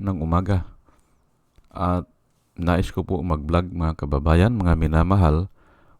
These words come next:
patungkol po dito kay Joel Villanueva. Opo, mainit po ngayon eh, na balita. Halos lahat ata ng vloggers eh, <laughs> siya ang binablog ngayon eh. Ngayon, ang title ko po ay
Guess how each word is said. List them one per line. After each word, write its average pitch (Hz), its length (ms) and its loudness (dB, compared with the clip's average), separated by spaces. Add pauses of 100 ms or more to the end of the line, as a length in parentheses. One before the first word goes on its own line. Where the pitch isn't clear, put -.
(100)
patungkol 110 560 -6
po 117 160 -4
dito 107 400 -2
kay 107 160 2
Joel 107 400 2
Villanueva. 90 800 2 (560)
Opo, 92 480 -6 (480)
mainit 110 640 0
po - 160 2
ngayon 113 400 2
eh, 95 160 2 (240)
na 98 160 0
balita. 90 560 2 (720)
Halos 113 400 4
lahat 104 320 4
ata 127 240 2
ng 110 240 -2
vloggers 123 560 2
eh, 107 160 10 (400)
<laughs> - 400 -16
siya 110 320 6
ang 120 320 2
binablog 104 480 6
ngayon 110 400 2
eh. 80 140 2 (720)
Ngayon, 135 400 4
ang 113 160 -2
title 127 400 2
ko 127 160 2
po 110 320 2
ay 101 480 4